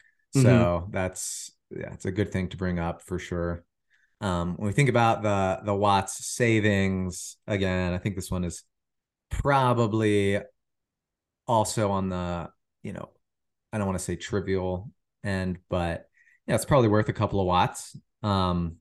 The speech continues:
Speaker 2: so I like the one by for simplicity's sake, for
Speaker 1: Mm-hmm.
Speaker 2: sure. And I run the fifty-three up front, and then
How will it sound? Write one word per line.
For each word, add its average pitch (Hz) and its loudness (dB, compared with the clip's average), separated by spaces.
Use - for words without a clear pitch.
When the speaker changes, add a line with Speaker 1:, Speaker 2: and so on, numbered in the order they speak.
Speaker 2:
so 87 0
I 123 2
like 117 4
the 101 0
one 92 2
by 90 0
for 90 -6
simplicity's 107 2
sake, 98 0
for 139 2
Speaker 1:
Mm-hmm. 123 6
Speaker 2:
sure. 98 2
And 87 0
I 110 2
run 101 2
the 90 -2
fifty-three 110 4
up 110 0
front, 98 0
and 104 0
then 92 0